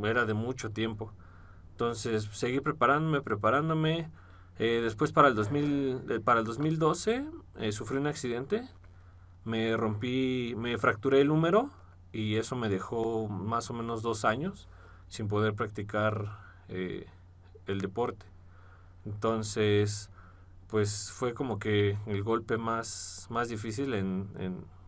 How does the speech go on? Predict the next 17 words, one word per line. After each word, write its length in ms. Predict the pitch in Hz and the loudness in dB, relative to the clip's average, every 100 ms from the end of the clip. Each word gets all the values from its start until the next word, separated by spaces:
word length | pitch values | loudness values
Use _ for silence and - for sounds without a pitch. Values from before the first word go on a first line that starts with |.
| - - | -20 -8
a 120 | 101 | -2
ver 80 | 110 | -2
si 80 | 110 | -2
que, 120 | 110 104 | -6 -6
si 140 | 101 104 | -10 -6
puedo 200 | 107 107 | 0 0
decir, 240 | 104 113 | 0 -2
en 100 | 110 | -2
mi 100 | 104 | -2
carrera, 500 | 104 98 113 190 - - - - - - - - - | 0 0 -2 -4 -10 -20 -20 -20 -20 -20 -20 -20 -12
porque 960 | - 101 101 104 113 104 101 101 101 101 104 - | -2 0 0 -2 0 2 4 4 2 0 -6 -14
estuve 280 | - 131 120 | -8 -4 -2
un 140 | 120 | -2
año 360 | 117 117 107 95 | -2 0 0 0
en 220 | 95 92 | 0 0
rehabilitación, 1040 | 92 90 85 - - 135 135 135 131 123 | 0 -2 -4 -8 -2 2 4 2 0 -2
operaciones, 1120 | 101 104 92 82 - 127 127 120 117 113 - | -4 0 -2 -2 -2 -2 0 -4 -4 -6 -10